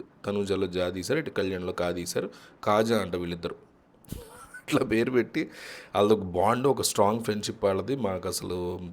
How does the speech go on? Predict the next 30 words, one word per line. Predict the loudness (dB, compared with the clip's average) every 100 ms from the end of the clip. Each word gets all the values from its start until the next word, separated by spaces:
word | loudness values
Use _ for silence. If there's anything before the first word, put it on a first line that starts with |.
| -10
Bigg | -10 4
Boss | 6 6 2 0 -2 -4
కప్పుతో | -4 -2 2
పని | 4 4 4
లేదు, | 4
వీళ్ళిద్దరు | 4 2 4
మంచి | 2 0 -4
బాండ్ | -2 0 2 0
ఉంది | 0
వాళ్ళకి, | -2 -2 -6
మంచి | -8 -8
ఫ్రెండ్స్ | -6 -6 -6
అని | -6
కూడా | -2 0
బాగా | 0 -4 -4
పోర్ట్రే | -2 -2 0
చేస్తున్నారు | -2 -4 -6 -8
బయట. | -8 -10 -12 -20 -20 -14 -2
ఇది | 0 2
నడుస్తోంది | 2 0 0 0 -2 -12 -20 _ -12
హౌస్లో, | -10 -8 -6
ఈ | -4
రకమైన | -4 -4 -6 -4
డిస్కషన్, | -4 -6 -6 -8 -6
ఈ | -6
రకమైన | -6 -6 -8 -10 -10
థింగ్స్ | -10 -8 -6
ఇవన్నీ | -2 -2 -2
కూడా | -2
నడుస్తున్నాయి. | 0 -2 -2 -8 -10